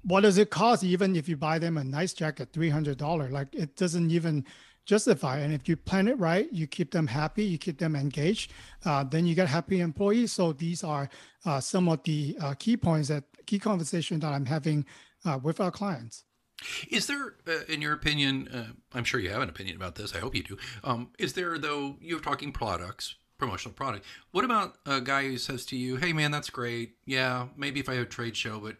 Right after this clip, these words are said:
Speaker 2: I just rather give them a ten dollar or a fifteen dollar Amazon gift card." What do you say to them?
Speaker 1: Well, think about earned media, you know, going back to that. You know, you don't, it's nice, right? You're giving someone something free.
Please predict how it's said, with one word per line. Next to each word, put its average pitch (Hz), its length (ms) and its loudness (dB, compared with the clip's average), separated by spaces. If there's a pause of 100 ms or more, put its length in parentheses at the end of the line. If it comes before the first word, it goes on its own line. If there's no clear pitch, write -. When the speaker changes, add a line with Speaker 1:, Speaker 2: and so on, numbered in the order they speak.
(140)
Speaker 2:
I 151 100 -4
just 185 180 -4
rather 135 200 -2
give 113 180 -2
them 107 80 -6
a 101 60 -6
ten 113 240 -2
dollar 104 400 -4
or 87 60 -6
a - 20 -6
fifteen 117 360 -4
dollar 95 220 -2
Amazon 98 340 -2
gift 87 240 -8
card." - 280 -14
What 196 100 -2
do 202 60 2
you 160 80 2
say 113 180 -4
to 98 60 -8
them? 87 180 -16 (1500)
Speaker 1:
Well, 226 160 8
think 269 240 2
about 180 500 4 (600)
earned 202 280 6
media, 156 520 0
you 165 100 0
know, 160 100 2
going 175 280 4
back 165 240 2
to - 80 -2
that. 127 200 -10 (140)
You 175 100 2
know, 160 140 2
you 147 180 2
don't, 240 220 4 (480)
it's 202 240 4
nice, 180 400 6
right? 175 180 4
You're 165 140 2
giving 185 440 2 (640)
someone 170 600 0 (600)
something 180 380 0
free. 185 480 2